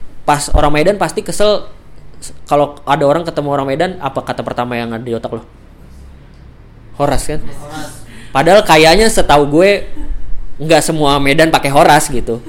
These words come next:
Speaker 1: Jadi orang Medan juga kesel kayak, "Apa sih horas, horas? Gue nggak tahu juga artinya apa," gitu. Nah, hal-hal kayak gitu kan menarik ya untuk diangkat.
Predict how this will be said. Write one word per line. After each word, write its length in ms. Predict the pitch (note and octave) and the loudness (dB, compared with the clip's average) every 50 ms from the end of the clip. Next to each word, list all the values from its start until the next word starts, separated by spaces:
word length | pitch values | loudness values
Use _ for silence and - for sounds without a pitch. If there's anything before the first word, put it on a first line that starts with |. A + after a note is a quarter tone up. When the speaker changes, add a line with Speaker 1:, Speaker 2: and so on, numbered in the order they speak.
| - - - - - | -8 -8 -8 -4 -2
Speaker 1:
Jadi 140 | C#3 D3 E3+ | 2 4 6
orang 200 | F#3+ F#3 F3 F3 D#3 | 6 6 4 2 2
Medan 160 | D3+ E3+ G3+ | 4 4 4
juga 240 | G3+ F#3 D#3+ D3+ E3 | 6 4 4 2 2
kesel 240 | - - G#3+ G3 - | 0 0 2 2 4
kayak, 160 | - - - | 2 2 0
"Apa 160 | - - A3+ | 0 -2 0
sih 160 | A#3 D#4+ C#4+ | 0 0 0
horas, 240 | A3+ A#3 B3 B3 - | 0 0 0 0 0
horas? 160 | B3+ C4 B3+ - | -2 -2 0 0
Gue 140 | - G3+ | 0 0
nggak 200 | G#3+ G#3 F3+ D#3 | 0 0 0 0
tahu 120 | D#3 D3 D3+ | 0 0 0
juga 240 | E3+ G3 G#3+ F#3+ E3+ | 0 0 0 0 0
artinya 240 | C#3 F3+ F3+ F3+ | -2 -4 -6 -4
apa," 80 | F#3 F#3+ D#3+ D3 | -4 -4 -4 -4
gitu. 240 | B2+ A#2+ - A2+ - - - - - - - - - - | -4 -8 -8 -10 -12 -14 -16 -16 -16 -16 -16 -16 -14 -6
Nah, 160 | - E3 D#3+ | -2 0 0
hal-hal 320 | C#3+ D3 D#3+ D#3 D#3 D#3+ D3+ | 2 2 2 2 2 2 2
kayak 240 | D#3 D3+ D#3 E3 | 2 0 0 0
gitu 80 | - B3 | 0 0
kan 240 | D#4+ E4 E4+ C4+ F3 | 0 -2 -2 -4 -6
menarik 320 | D#3+ D3+ C3 A#2 C3 D#3+ G#3 | -4 -4 -2 -2 -2 -2 -4
ya 140 | - - | -6 -6
untuk 240 | D3 C#3 C3 A2+ - | -6 -6 -8 -8 -6
diangkat. 320 | - B2 A2+ A#2 A2+ A2 | -6 -6 -6 -6 -6 -8